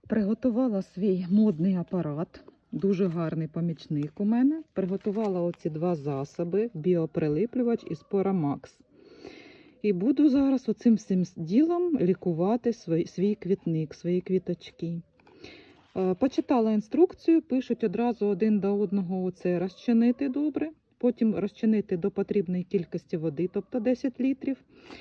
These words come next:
а потім уже додавати препарат основний, цей Спорамакс. Все буду розводити на десять літрів. У мене акумуляторний прискоч на дванадцять літрів. Місця вистачить. Зараз все це калачу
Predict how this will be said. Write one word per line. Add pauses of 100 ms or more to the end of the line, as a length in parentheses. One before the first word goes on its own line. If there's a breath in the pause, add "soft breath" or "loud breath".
(160 loud breath)
а
потім
уже
додавати
препарат
основний,
цей
Спорамакс. (540 loud breath)
Все
буду
розводити
на
десять
літрів.
У
мене
акумуляторний
прискоч
на
дванадцять
літрів. (560 loud breath)
Місця
вистачить. (420 loud breath)
Зараз
все
це
калачу